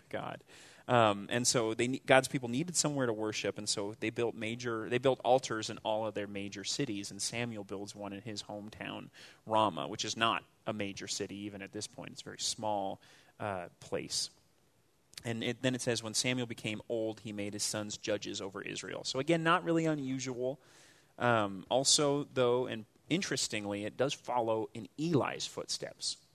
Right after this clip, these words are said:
So Samuel is raised by a corrupt leader who is judge and is priest, Eli. And Eli's sons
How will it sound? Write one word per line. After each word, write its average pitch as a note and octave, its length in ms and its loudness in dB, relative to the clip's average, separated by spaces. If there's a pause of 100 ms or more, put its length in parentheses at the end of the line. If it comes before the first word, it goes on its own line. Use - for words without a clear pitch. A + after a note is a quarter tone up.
So G#2+ 340 0 (400)
Samuel B2+ 720 0 (100)
is A#2 180 0
raised A2 520 -2
by G2+ 220 4
a G#2 160 0
corrupt - 640 -2 (320)
leader A2 420 -6 (220)
who A2+ 140 -4
is A2 160 -2
judge G2+ 540 -2 (100)
and G#2+ 180 -6
is G#2+ 100 -6
priest, - 600 -12 (180)
Eli. G2 460 -2 (420)
And A2+ 140 -8 (120)
Eli's C#3 540 2
sons G2+ 720 -4